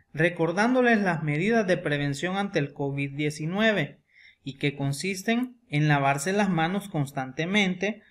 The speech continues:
por un periodo no menor a treinta segundos.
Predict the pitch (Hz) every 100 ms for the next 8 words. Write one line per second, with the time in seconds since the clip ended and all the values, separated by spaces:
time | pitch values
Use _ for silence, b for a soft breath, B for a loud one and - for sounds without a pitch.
0 | B B 151 151 175 180 208 208 175 190
1 | 208 156 160 170 156 160 160 131 131 127
2 | 131 151 151 214 233 151 -